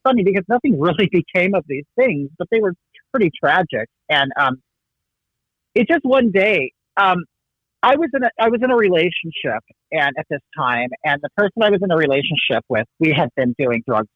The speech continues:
together all these years. And I'm like, "I wanna clean up, and I wanna make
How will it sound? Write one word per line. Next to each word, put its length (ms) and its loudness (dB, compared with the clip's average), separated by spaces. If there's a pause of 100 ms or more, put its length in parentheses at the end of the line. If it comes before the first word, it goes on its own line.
(100)
together 400 0
all 220 -2
these 260 -10
years. 320 -2 (840)
And 380 0 (180)
I'm 220 2
like, 280 -2 (300)
"I 180 4
wanna 240 2 (200)
clean 260 -2
up, 200 -2 (400)
and 380 0
I 140 2
wanna 240 2
make 220 0